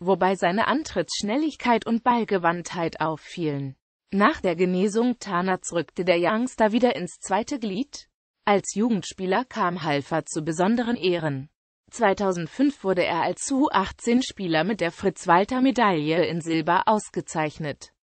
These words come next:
Am neunundzwanzigsten August zweitausendsieben gab Hannover sechsundneunzig bekannt,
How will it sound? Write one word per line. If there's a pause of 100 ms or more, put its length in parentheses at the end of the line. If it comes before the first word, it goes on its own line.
(260)
Am
neunundzwanzigsten
August
zweitausendsieben
gab
Hannover
sechsundneunzig
bekannt,